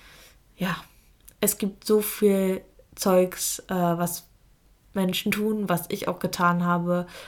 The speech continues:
was mir auf jeden Fall keine Regeneration gegeben hat, obwohl ich das geglaubt habe. Ja? Active Recovery,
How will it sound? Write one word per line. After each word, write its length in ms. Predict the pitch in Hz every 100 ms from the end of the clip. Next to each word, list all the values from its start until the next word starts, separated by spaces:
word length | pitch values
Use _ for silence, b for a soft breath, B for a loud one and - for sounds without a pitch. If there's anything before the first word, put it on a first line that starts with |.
| B
was 260 | - 180 -
mir 380 | 185 180 175 -
auf 140 | -
jeden 180 | 214 240
Fall 220 | 226 202
keine 380 | - 254 262 233
Regeneration 760 | 208 175 165 160 160 - 175 175
gegeben 300 | 175 170 165
hat, 260 | 170 - - B B B
obwohl 260 | 175 180
ich 80 | 175
das 180 | 175 170
geglaubt 460 | 160 175 175 175 -
habe. 100 | - _ _ -
Ja? 300 | 170 233 - B B
Active 480 | B 269 - 262 -
Recovery, 840 | 180 175 - 247 240 226 226 233